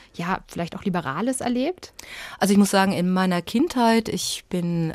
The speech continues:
Speaker 2: äh, in Saarbrücken-Rodenhof, ähm, mit Kirche, ne, Gemeinde in Berührung gekommen. Da war es ganz klassisch mit Kindergottesdienst und dann eben später mit dem Kirchenunterricht, äh, um in der Zeit als Konfirmand und Konfirmandin dann eben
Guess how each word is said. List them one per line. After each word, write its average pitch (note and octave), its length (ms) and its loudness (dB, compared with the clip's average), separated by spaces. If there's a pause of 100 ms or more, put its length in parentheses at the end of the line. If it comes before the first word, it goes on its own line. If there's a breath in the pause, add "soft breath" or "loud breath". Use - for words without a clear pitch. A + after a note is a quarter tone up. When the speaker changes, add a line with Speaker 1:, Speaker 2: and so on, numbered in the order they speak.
Speaker 2:
äh, D#3+ 360 -2
in E3+ 200 -2
Saarbrücken-Rodenhof, A3 1080 2
ähm, G3 420 2
mit - 200 -2
Kirche, G3 500 2
ne, F#3 140 0
Gemeinde F3+ 520 2
in - 60 -4
Berührung G#3 260 4
gekommen. F3+ 200 2
Da D#3 160 0
war D#3+ 100 4
es - 140 -2
ganz E3+ 220 -2
klassisch - 260 0
mit D#3 120 -2
Kindergottesdienst F#3+ 840 2
und F#3 200 0
dann F3 180 0
eben F3 360 0 (260 loud breath)
später F3+ 320 0
mit E3 180 -2
dem E3 260 0
Kirchenunterricht, A3+ 880 0
äh, G3 380 0
um F3 280 -4
in F3 160 -2
der E3+ 140 -4
Zeit E3+ 280 -2
als - 160 -6
Konfirmand F3 500 -2
und F3+ 80 -2
Konfirmandin E3 580 -2
dann E3 280 0
eben D#3+ 320 -2